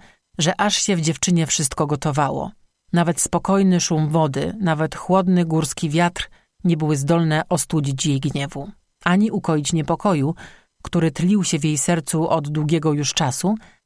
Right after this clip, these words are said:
a wczorajszego wieczora rozgorzał ogniem zimniejszym od lodu. „Góry chorują”,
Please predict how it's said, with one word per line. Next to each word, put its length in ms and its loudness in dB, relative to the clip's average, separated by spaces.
a 120 2
wczorajszego 600 2
wieczora 600 2
rozgorzał 540 2
ogniem 400 0
zimniejszym 640 0
od 140 0
lodu. 400 -2
„Góry 320 2
chorują”, 640 0